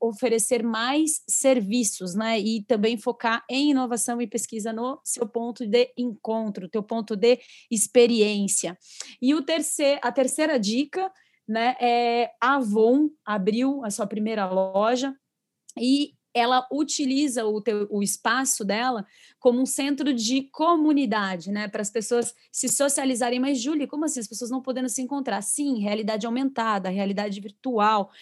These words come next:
e tá usando também como um centro de treinamento. Então, essas são as três dicas super importantes pra esse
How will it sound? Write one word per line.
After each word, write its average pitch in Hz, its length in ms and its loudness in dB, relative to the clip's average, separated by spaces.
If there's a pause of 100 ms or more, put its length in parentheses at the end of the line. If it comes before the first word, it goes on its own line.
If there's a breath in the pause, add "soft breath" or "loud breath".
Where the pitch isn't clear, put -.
(140 loud breath)
e 226 120 -2
tá 233 100 6
usando 240 480 4
também 226 380 -2
como 247 240 0
um - 20 0
centro 240 400 -2
de 220 160 -4
treinamento. 240 800 0 (400 soft breath)
Então, 254 520 2
essas 269 320 0
são 262 200 0
as 254 160 -4
três 277 280 -4
dicas 254 560 -4 (240)
super 262 340 -4
importantes 247 640 -2
pra 233 400 0 (140)
esse 240 340 0